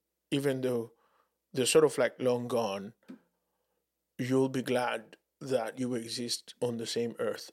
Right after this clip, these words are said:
as they did, and, and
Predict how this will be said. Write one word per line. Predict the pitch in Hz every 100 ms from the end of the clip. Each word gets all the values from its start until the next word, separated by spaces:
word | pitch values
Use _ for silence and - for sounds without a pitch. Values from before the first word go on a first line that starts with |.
| -
as | 113 110 95 - _ _ -
they | 123 110
did, | 104 160 - - -
and, | 117 98 - _ _ _ _ _ _ _ _ _ _ _ -
and | 127